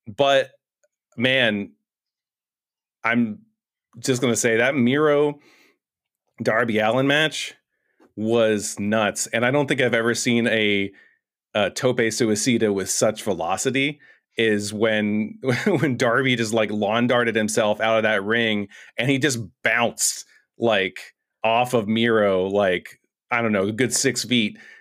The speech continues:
and it was that, I don't understand how this guy, and maybe he won't be, but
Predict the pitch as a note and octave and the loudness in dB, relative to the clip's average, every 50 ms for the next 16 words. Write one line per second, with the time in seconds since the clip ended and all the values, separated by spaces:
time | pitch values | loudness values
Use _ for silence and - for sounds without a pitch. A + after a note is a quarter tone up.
0 | _ _ _ _ - A#2 A#2+ B2 B2+ C3+ C#3 D3 C#3 A#2 G#2+ - - - - - | _ _ _ _ -4 -2 0 2 0 2 2 0 0 0 -2 -4 -4 -6 -8 -12
1 | _ _ _ _ _ _ _ _ _ _ _ _ _ _ _ _ _ _ C#3+ C#3 | _ _ _ _ _ _ _ _ _ _ _ _ _ _ _ _ _ _ _ -2
2 | D#3+ E3 D3 - - - _ _ _ _ _ _ _ B2+ C#3 F#3 A3 G3+ F3 D3+ | 0 0 0 -2 -6 -12 _ _ _ _ _ _ _ -2 0 0 2 2 2 2
3 | C#3 C3 - D3 C3 B2+ A#2+ B2+ B2 A2 A#2+ G#2+ G#2 B2 A#2 A#2 A2+ A2 G#2+ G#2+ | 0 0 2 0 2 2 2 0 0 0 -2 -2 0 0 0 2 2 2 2 0
4 | G#2 G#2 - - - - A#2+ B2 C3 C3+ C#3 C#3+ C#3 B2+ A#2 A#2 C3 C#3 B2 A#2+ | 0 -2 -4 -8 -6 -4 -2 0 0 0 0 0 -2 -2 0 0 0 -2 -2 -2
5 | G#2 F2+ F2+ - G2+ F#2+ G2 | -4 -4 -2 -2 -2 -2 -2